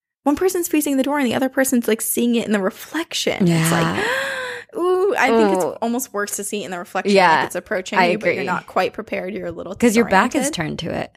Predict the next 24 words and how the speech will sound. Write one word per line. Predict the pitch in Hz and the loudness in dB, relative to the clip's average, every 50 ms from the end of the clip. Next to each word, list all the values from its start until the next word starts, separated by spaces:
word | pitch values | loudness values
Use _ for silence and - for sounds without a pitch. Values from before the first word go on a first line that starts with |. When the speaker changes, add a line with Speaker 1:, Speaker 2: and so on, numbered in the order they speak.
| - - _ _ _ _ _ - | -20 -20 _ _ _ _ _ 0
Speaker 1:
Right. | 220 220 180 113 - - _ _ _ - | 0 2 2 0 -2 -6 _ _ _ -4
Ooh! | 359 605 719 932 1077 1077 1077 1077 1077 1077 1077 762 762 659 466 359 - - _ _ _ _ _ _ _ _ _ _ _ - | -4 -4 -2 0 0 2 2 2 0 -2 -4 -8 -2 0 0 0 -2 -4 _ _ _ _ _ _ _ _ _ _ _ -10
Speaker 2:
Oh, | 170 160 | -10 -10
God. | - - - - - - - - _ - | -10 -12 -14 -14 -16 -18 -20 -18 _ -2
Speaker 1:
Um, | 240 226 220 208 196 190 - - _ - | -2 0 0 0 -2 -4 -8 -4 _ 2
another | 240 247 269 359 466 640 571 415 | 2 4 2 2 2 2 2 2
one | 320 254 254 | 2 2 2
of | 254 | 2
the | - 226 | 0 -2
scariest | 226 - - 185 185 180 202 - - | -2 -2 -2 -2 -2 -2 -2 -4 -6
moments | 185 180 180 175 175 175 226 - - - - | -6 -6 -6 -6 -6 -6 -4 -6 -6 -4 -4
is | 190 196 - - | -4 -4 -4 -4
when | 202 196 190 - | -2 -2 -2 0
I | - 202 | 0 0
walked | 208 233 - 226 - - - | 0 -2 -4 -4 -6 -4 -2
back | 226 196 214 - - | -2 -2 0 0 -2
into | 233 240 - 277 277 | -2 -2 -2 -4 -4
my | 294 143 - | -2 -2 0
office | - 208 226 - 202 202 - - | 0 -2 0 0 -2 -2 -2 -2
from | - 208 196 | -2 -2 0
the | 208 220 | 0 0
back | 220 208 165 160 180 - - - | 2 2 2 2 2 0 -4 -8
and | - - 185 | -6 -6 -4
I | 185 185 185 | -2 0 -2